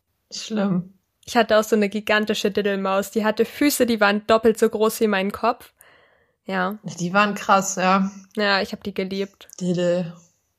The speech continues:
Speaker 1: Das gibt's noch, oder? Gibt es Diddle noch?
Speaker 2: Ich glaub nicht.
Speaker 1: Ach, schade.
Speaker 2: Man hört gar nichts mehr davon.
Speaker 1: Ja, okay, vielleicht ist es auch gar nicht so schlecht, dass man nichts mehr davon hört, weil das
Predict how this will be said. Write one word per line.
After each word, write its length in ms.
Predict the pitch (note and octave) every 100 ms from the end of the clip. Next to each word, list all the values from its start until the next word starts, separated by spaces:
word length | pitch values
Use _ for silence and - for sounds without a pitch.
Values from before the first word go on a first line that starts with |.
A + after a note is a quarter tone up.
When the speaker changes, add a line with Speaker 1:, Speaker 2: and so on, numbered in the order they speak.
| _
Speaker 1:
Das 140 | -
gibt's 260 | - C4 -
noch, 220 | F#3 F3
oder? 400 | F#3 G#3 A#3 B3
Gibt 180 | - -
es 100 | A#3
Diddle 240 | - A#3+ B3
noch? 200 | B3+ C#4+
Speaker 2:
Ich 160 | - -
glaub 200 | G#3 G#3+
nicht. 400 | G#3 G#3 - _ _ _
Speaker 1:
Ach, 120 | F#3+
schade. 460 | G3 F#3+ G3 F#3+ F#3+ - _ _ _ _ _ _ _ _ _ -
Speaker 2:
Man 160 | G#3+
hört 240 | G#3 G#3+ -
gar 160 | F#3
nichts 240 | F#3+ G3 -
mehr 140 | G3
davon. 480 | G3 G3 G#3 G3+ G3+ _ _ _ -
Speaker 1:
Ja, 180 | F#3 G3+
okay, 240 | G3+ A3
vielleicht 320 | G3+ G#3 G#3+
ist 140 | G#3+ A3
es 100 | G3+
auch 140 | G3
gar 140 | G3 G#3
nicht 120 | G3+
so 80 | -
schlecht, 420 | - F#3+ F#3 -
dass 120 | E3+
man 120 | E3+ E3+
nichts 180 | E3+
mehr 100 | -
davon 300 | F3 E3+ F3
hört, 260 | E3+ F#3 F#3+
weil 160 | E3+ F3
das 340 | E3+ E3 -